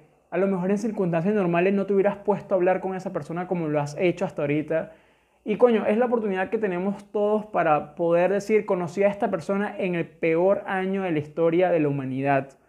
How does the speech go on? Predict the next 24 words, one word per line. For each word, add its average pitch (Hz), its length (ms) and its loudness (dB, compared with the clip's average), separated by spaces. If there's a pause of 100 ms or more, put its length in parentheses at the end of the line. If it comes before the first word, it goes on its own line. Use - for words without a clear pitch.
(200)
¿Sí? 185 260 6
Y 220 160 2
esa 233 360 2
persona 240 260 -2
que 285 100 0
conociste, 226 520 -2
sea 214 220 -2
tu 214 80 -2
amigo, 202 320 0
sea 196 160 -2
tu 208 80 -2
actual 165 260 -4
pareja, 180 320 0
sea 170 160 -6
tu 180 100 -10
futura 180 340 -2
pareja, 165 320 -2
sea 180 280 -2
tu 160 140 -2
ex, 175 220 0
sea 185 220 2
lo 202 120 0
que 139 100 -4
sea, 160 440 -2